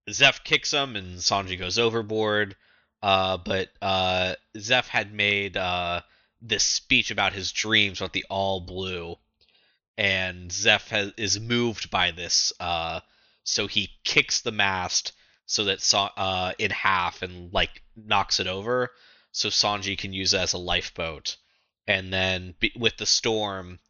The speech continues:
uh, Zeph goes over with the mast to,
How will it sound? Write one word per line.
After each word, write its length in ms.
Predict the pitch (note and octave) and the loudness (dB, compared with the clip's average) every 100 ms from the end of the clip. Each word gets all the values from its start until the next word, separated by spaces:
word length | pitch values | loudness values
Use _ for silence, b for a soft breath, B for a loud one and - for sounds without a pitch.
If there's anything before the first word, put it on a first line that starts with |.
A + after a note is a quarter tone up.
| _ _ _ _ - | _ _ _ _ -4
uh, 520 | F#2+ F2+ F2 E2+ D#2+ - _ _ _ _ - | 2 4 2 0 -4 -6 _ _ _ _ -6
Zeph 340 | G2 A2+ G2 - | 2 4 4 0
goes 260 | G#2+ F#2+ | 0 2
over 300 | G2+ F#2+ G2 | 0 0 -4
with 240 | F2+ F#2 - _ _ | -2 -4 -6 _ _
the 120 | G2 | -8
mast 540 | F#2 F#2 E2+ E2+ - - | 0 2 2 2 0 2
to, 320 | F#2 F2+ | 0 0